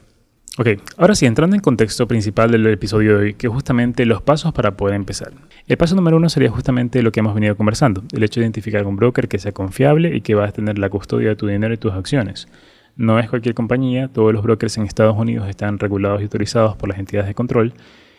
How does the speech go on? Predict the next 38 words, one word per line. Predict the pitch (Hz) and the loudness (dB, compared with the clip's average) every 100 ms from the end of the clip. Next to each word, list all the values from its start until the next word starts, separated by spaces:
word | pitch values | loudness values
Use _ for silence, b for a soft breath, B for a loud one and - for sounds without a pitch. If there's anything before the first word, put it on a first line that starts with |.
| b | b
y | 131 | 2
por | 139 | 4
eso | 147 156 | 4 4
para | 127 | 0
saber | 110 120 | 2 2
si | 123 | 2
un | 131 | 2
broker | 123 120 | 2 2
es | 113 | 0
bueno | 120 120 | 0 0
o | 127 | 2
no, | 107 107 - - | 0 -2 -12 -2
basta | 120 104 117 | -2 0 0
con | 107 | 0
que | 104 | 2
vayas | 104 98 | 2 2
a | |
su | 101 | 0
página | 104 101 104 | 0 0 4
web, | 143 147 - b b b _ | 4 4 -4 b b b _
vayas | 107 107 104 | 0 2 0
al | 101 | -2
final | 107 120 123 | 0 2 2
de | |
la | 117 | 0
página | 147 135 127 127 | 0 -4 -4 -4
y | 135 110 | -2 2
leas | 104 110 120 95 | 4 2 -2 -6
las | 104 | -4
letras | 104 107 | 0 -2
pequeñas. | 120 - 120 101 - - b b b b | -2 -4 -4 -6 -16 -20 b b b b
Si | - 139 | 2 4
estas | 131 | 6
letras | 147 160 147 | 2 2 0
pequeñas | 135 131 110 98 | 0 2 0 0
dicen | 107 113 | -2 -2
que | 101 101 | -6 -8
está | - 113 107 101 | -2 2 2 0